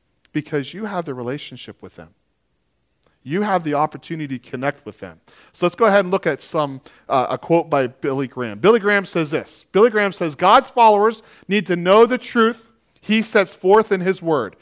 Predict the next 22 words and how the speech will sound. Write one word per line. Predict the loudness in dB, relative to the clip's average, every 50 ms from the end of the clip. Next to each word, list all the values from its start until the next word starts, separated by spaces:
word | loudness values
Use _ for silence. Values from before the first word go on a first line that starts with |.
| _ _ _ _ _ _
Pause. | -8 -4 -2 -2 0 -2 -4 -6 -8 -16 _ _ _ _ _ _ _ _ _ _ _ _ _ _ _
You | -8 -8
can't | -8 -8 -8 -6 -6 -6 -6
know | -6 -6 -6
the | -6 -10
truth | -12 -10 -10 -10 -10 -10
unless | -12 -12 -14 -14 -14 -18
you | -20
spend | -20 _ _ -14 -14 -14 -16
time | -16 -14 -14 -14 -14 -16
in | -18 -18
the | -20 -20
Word. | -20 -20 -20 _ _ _ _ _ _ _ _ _ _ _ _ _ _ _ _ _ _ _ _ _ _ _ _ _ _ _ _ _ _ _ _ _ _
You | -10 -10 -10
have | -8 -8 -10 -10 -10 _ _ _
got | -8 -6 -6 -4 -6 -8 -10 -12 _ _ _ _ _ _
to | -20 -20
spend | -20 -12 _ -8 -8 -8 -8
time | -10 -10 -8 -6 -6 -8 -10 -12 _ _ _ _ _ _ _ -14
in | -12 -10 -10 -10 -12 -14 -18 _ _ _ _ _ _ _ _ _ _ _ _ _
God's | -10 -8 -6 -4 -4 -6 -6 -8 _ _ _ _ _ _ -20 -18 -14
Word. | -12 -12 -12 -14 -16